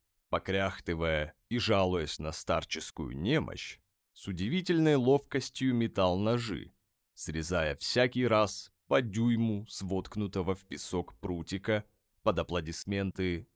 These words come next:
несколько отвлекшихся от черных мыслей Эгмонта и Мелвилла. Итак, выхода нет. Точнее, он есть. Попытаться найти дорогу к каким-нибудь местным городам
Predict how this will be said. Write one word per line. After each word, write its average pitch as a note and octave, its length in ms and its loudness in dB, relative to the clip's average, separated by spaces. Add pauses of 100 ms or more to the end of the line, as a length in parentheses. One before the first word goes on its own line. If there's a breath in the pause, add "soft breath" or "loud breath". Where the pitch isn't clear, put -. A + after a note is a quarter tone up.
несколько B2+ 640 0
отвлекшихся F2+ 920 -4
от - 300 -8
черных D2+ 520 -4
мыслей G#2+ 580 -6 (240)
Эгмонта F#2+ 800 0
и G#2 80 -2
Мелвилла. C#2+ 720 -2 (1300)
Итак, - 600 -2 (440)
выхода G#2 540 0
нет. - 480 -4 (920)
Точнее, G#2 760 2
он F#2+ 220 2
есть. - 680 -2 (400)
Попытаться F#2+ 640 -2
найти F2+ 400 0
дорогу D#2+ 720 0
к - 120 -16
каким-нибудь F#2 800 -2
местным E2 560 -4
городам D2+ 720 0